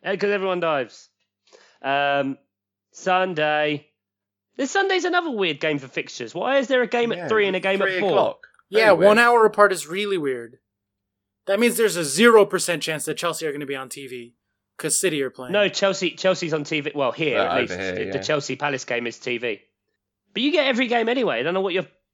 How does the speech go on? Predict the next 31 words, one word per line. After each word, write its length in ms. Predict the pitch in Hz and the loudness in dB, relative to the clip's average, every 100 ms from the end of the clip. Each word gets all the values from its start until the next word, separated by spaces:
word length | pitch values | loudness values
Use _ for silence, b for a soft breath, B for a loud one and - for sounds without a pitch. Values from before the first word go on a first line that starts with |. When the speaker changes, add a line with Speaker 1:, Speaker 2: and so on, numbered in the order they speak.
| _ | _
Speaker 1:
fucking 400 | 175 185 165 131 | -10 -6 -6 -6
whining 400 | 120 156 196 214 | -4 -2 0 0
Speaker 3:
Yeah, 60 | 240 | 0
Speaker 1:
about. 100 | 196 | 4
Speaker 3:
but 180 | 196 - | 2 2
sometimes 420 | 208 202 208 202 | -4 -2 -4 0
I 40 | 196 | 0
gotta 180 | 190 | 0
stream 420 | 170 - 180 202 196 | 0 -6 -6 -6 -4
it 160 | 190 | -6
with 220 | 175 170 151 | -8 -12 -8
their 180 | 165 | -8
app 400 | 143 156 165 160 - | -4 -4 -4 -8 -16
'cause 140 | 160 | -4
it's, 300 | 440 466 480 | 0 2 4
like, 100 | 466 | 4
only, 280 | 453 440 403 | 2 0 -2
Speaker 1:
Oh. 40 | 339 _ _ _ - | -6 _ _ _ -20
Speaker 3:
you 240 | 160 156 | -20 -20
know. 200 | 131 135 | -20 -20
Speaker 2:
Oh, 0 | 131 _ | _ _
dear. 320 | - 123 127 113 | -20 -18 -18 -4
Speaker 1:
Oh, 260 | 440 453 440 | 0 4 4
look 140 | 453 440 | 2 0
at 100 | 415 453 427 | 0 2 4
me. 240 | 359 330 | 4 2
I 180 | 370 403 415 | 0 2 2
have 100 | 403 | 0
Speaker 2:
<laughs> 20 | |
Speaker 1:
to, 140 | 403 392 - | -2 -4 -2
oh, 580 | 427 440 415 392 339 | 0 2 2 0 -4